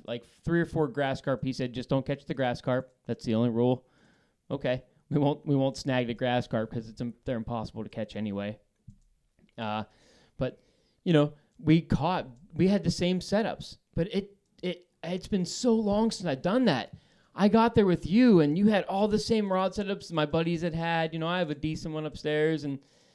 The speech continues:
not like yours. It doesn't have the ticker on it, but, you know, big catfishing rod. And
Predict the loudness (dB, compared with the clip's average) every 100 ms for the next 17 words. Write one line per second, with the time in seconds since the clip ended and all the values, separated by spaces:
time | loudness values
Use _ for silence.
0 | _ -6 -4 -4 -4 -4 0 2 4 2
1 | 0 -8 -8 -4 -6 -6 -2 -2 -2 -6
2 | -6 -6 -8 -4 -6 -6 _ _ _ -4
3 | -4 -2 -2 -2 -4 -6 -6 -8 -8 -6
4 | -4 -4 -2 -2 -4